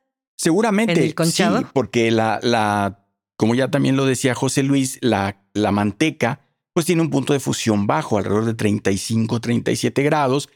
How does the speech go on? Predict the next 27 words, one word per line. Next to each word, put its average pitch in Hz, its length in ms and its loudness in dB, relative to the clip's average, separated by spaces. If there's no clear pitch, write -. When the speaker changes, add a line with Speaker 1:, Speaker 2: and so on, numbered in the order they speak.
Speaker 1:
Entonces, 123 380 0
en 117 180 0
este 127 180 -4
caso, 135 280 -2
por 127 100 0
ejemplo, 117 240 -2
el 123 80 -2
conchado, 127 480 -2
pues 107 140 -4
la 107 100 0
misma 120 320 0
fuerza 120 380 -2
mecánica 123 560 0
genera 107 340 -2
calor, 131 480 0
seguramente 110 640 0
se 110 120 -8
funde 120 380 0
y 120 240 0
eso 139 240 -2
permite 131 320 0
que 131 80 -2
se 117 140 0
integre, 120 580 0
que 101 100 -4
se 113 140 -2
homogenice 110 1000 0